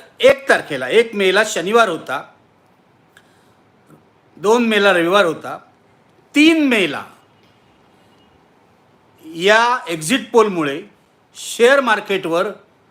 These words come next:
भयंकर परिणाम झाला. म्हणजे शेअर मार्केट वर गेलं, शेअर मार्केट चढलं.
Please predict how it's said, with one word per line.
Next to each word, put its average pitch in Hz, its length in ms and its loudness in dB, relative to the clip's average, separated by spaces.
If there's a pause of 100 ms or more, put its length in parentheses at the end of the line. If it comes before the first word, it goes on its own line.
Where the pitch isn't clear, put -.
(240)
भयंकर 240 400 0
परिणाम 190 420 -2
झाला. 139 280 -6
म्हणजे 180 360 -6
शेअर 233 280 -2
मार्केट 262 280 0 (100)
वर 247 240 2
गेलं, 175 280 -8 (400)
शेअर 254 280 2
मार्केट 269 380 -2
चढलं. 247 560 0